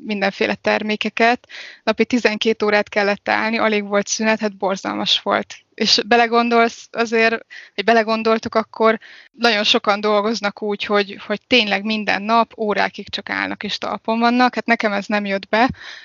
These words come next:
úgyhogy én nagyon boldog vagyok, hogy szellemi munkát végzek, mert hozzám ez jobban illik. Aztán biztos van olyan, aki, aki fizikai munkát végez, de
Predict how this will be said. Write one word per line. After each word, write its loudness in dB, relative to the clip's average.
úgyhogy 2
én 4
nagyon 4
boldog 4
vagyok, 0
hogy 2
szellemi 2
munkát -4
végzek, 0
mert -2
hozzám 2
ez -2
jobban -2
illik. -6
Aztán 0
biztos 2
van 2
olyan, 2
aki, -4
aki -2
fizikai 0
munkát -2
végez, 4
de 6